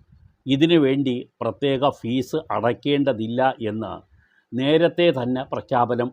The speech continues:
വന്നിട്ടുള്ളതാണ്. ഇരുപത്തിയഞ്ച് സെന്റ്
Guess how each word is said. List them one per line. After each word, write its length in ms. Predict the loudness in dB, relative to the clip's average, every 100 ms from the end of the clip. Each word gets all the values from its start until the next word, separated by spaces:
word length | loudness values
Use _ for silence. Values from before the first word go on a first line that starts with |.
| -4
വന്നിട്ടുള്ളതാണ്. 800 | -4 -4 -6 -6 -6 -6 -8 -10 -18 _ _ _ _ _ _ -8 -2
ഇരുപത്തിയഞ്ച് 840 | 0 0 0 -2 0 -2 0 0 -2 _ -6
സെന്റ് 420 | 0 2 2 2